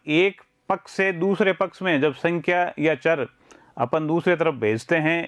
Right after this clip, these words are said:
या दूसरी तरफ से अपनी ओर लाते हैं, तो उनके चिन्ह में परिवर्तन होता है। संख्या वही रहेगी, उनके चिन्ह में परिवर्तन हो जाएगा। जो प्लस की है, वो माइनस की हो जाएगी, या जो माइनस की है, वो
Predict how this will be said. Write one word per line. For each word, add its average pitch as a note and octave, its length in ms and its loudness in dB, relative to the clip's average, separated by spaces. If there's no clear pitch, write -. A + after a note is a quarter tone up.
या D3 160 2
दूसरी D#3+ 300 0
तरफ D#3+ 260 0
से E3+ 180 2
अपनी D#3 320 0
ओर D#3+ 200 4
लाते D3+ 280 0
हैं, A#2 240 -6
तो E3+ 200 4
उनके F3 340 0
चिन्ह F3 280 0
में F#3+ 140 2
परिवर्तन C#3+ 500 0
होता A2 200 0
है। A2 160 -4
संख्या D#3+ 420 0
वही F3+ 160 2
रहेगी, G#3+ 600 0
उनके E3+ 380 0
चिन्ह E3+ 260 0
में E3+ 100 2
परिवर्तन C#3+ 480 0
हो D3 100 2
जाएगा। D3 300 2
जो C3+ 160 0
प्लस E3+ 300 0
की F#3+ 160 0
है, F#3 280 0
वो A#2+ 120 2
माइनस C#3+ 360 0
की F#3+ 100 0
हो F#3 100 2
जाएगी, F#3 440 0
या D3 80 0
जो D3 140 0
माइनस D3 380 0
की E3 120 0
है, D#3 80 4
वो F#3+ 220 4